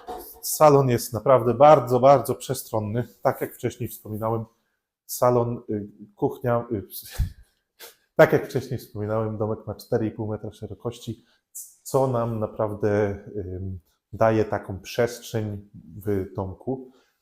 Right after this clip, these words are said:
To jest bardzo unikatowe na skalę polską, jak nie europejską, ze względu na to, że bardzo mało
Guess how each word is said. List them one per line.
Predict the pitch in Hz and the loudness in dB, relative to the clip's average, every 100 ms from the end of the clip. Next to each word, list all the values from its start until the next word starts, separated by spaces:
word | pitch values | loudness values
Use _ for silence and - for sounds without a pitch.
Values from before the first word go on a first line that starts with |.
| 107 - | -4 0
To | |
jest | 110 98 | 0 2
bardzo | 113 110 - | 0 0 -4
unikatowe | 110 - - 113 104 101 | -4 -8 -4 -2 -2 -2
na | 104 110 | -2 -4
skalę | - - 110 107 101 | -6 -6 -2 0 -2
polską, | - 110 104 - 98 95 | -2 -4 -4 -8 -8 -4
jak | 110 107 - | -6 -6 -8
nie | 104 | -6
europejską, | 98 98 98 90 - 131 143 - _ _ _ - | -6 -8 -10 -14 -10 -10 -10 -14 _ _ _ -16
ze | 104 110 | -6 -4
względu | - 117 113 110 | -4 -6 -4 -4
na | 117 | -4
to, | - 113 | -4 -4
że | 98 - 98 104 | -4 -4 -2 0
bardzo | 113 135 127 | -2 -2 -4
mało | 110 107 110 - | -4 -4 -6 -10